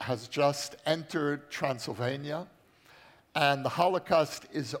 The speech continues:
over in Transylvania, late fall nineteen forty-four. And this is the beginning. <clears throat>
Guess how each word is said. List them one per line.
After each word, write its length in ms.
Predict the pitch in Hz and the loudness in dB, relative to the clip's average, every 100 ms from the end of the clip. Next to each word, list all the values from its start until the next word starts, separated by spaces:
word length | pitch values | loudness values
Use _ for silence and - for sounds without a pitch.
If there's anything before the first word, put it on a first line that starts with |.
| - | 2
over 680 | 151 165 143 165 156 165 - _ _ _ | 4 4 4 2 2 -2 -14 _ _ _
in 220 | 180 165 | 2 2
Transylvania, 1000 | 147 - 127 117 - 117 113 113 120 175 302 - _ - | 0 0 0 0 -6 -6 -6 -6 -8 -8 -10 -20 _ -14
late 420 | 120 120 143 127 | -4 2 2 2
fall 760 | - - - 143 131 113 110 117 - _ - | -10 -16 -2 2 2 2 -2 -8 -20 _ -6
nineteen 380 | 127 120 117 113 | -4 -4 -8 -12
forty-four. 800 | - 104 113 101 - 123 160 254 - - _ _ _ _ _ _ _ _ _ _ _ _ _ - | -8 -8 -8 -10 -4 0 0 -2 -12 -20 _ _ _ _ _ _ _ _ _ _ _ _ _ -4
And 160 | 151 151 | -2 -2
this 160 | 151 | -4
is 360 | 147 127 - - _ | -6 -8 -10 -14 _
the 80 | 123 | -10
beginning. 400 | 113 113 - - - _ - - - 139 110 - _ _ _ _ _ _ _ - - - - - - - _ _ _ _ - _ | -8 -8 -12 -20 -20 _ -18 -16 -12 -12 -14 -18 _ _ _ _ _ _ _ -20 -20 -20 -20 -20 -20 -20 _ _ _ _ -20 _
<clears throat> 500 | - - - - - | -2 2 2 2 0